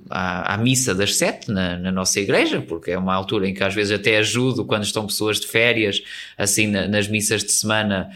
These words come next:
vou uma outra vez, e aconteceu que naquele dia,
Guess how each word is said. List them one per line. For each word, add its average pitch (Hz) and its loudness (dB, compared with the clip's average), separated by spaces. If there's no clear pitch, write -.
vou 107 2
uma 104 0
outra 104 2
vez, 180 -2
e 202 2
aconteceu 175 0
que 120 -2
naquele 123 2
dia, 190 0